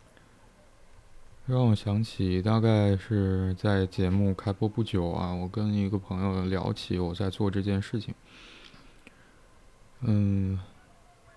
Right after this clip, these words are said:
他提到说，在我试图在节目当中通过话语，话语分析或者话语研究啊，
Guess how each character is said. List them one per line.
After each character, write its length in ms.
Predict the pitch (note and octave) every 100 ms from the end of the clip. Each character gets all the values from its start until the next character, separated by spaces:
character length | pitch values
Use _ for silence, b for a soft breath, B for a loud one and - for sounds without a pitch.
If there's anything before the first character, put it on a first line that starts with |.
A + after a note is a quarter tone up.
| - - - - - - - _ - - _ - _ -
他 120 | B2 B2+
提 280 | - F#2
到 280 | F#2 A2+ G#2+
说， 500 | G2+ G#2+ G#2 G#2 G2+ - - - _ - _ _ -
在 480 | B2 A#2 G2+ F#2+ -
我 680 | - G2+ F2+ F2+ F2 F2 - C3 - - - - - - _ _ - - - - - - -
试 240 | - D#3
图 600 | C3 - G2 G2+ G#2 A2
在 300 | A#2 C3 A#2+
节 220 | G#2+ G2+ F#2+
目 180 | G#2+
当 260 | A2 A2 A2
中 240 | A2 A2
通 260 | G#2+ - A2+
过 600 | A2 G#2 F#2+ F#2+ F#2 F#2+ - - - -
话 260 | - A#2 G2
语， 360 | F2+ F2 - - - - - - - - -
话 140 | A2+
语 100 | F#2+
分 240 | F2 G#2
析 140 | G2 G#2
或 140 | G2+
者 120 | F#2
话 260 | F#2 - G#2
语 120 | F#2
研 180 | F2+ F2+
究 160 | F#2+ F#2
啊， 240 | F2 G#2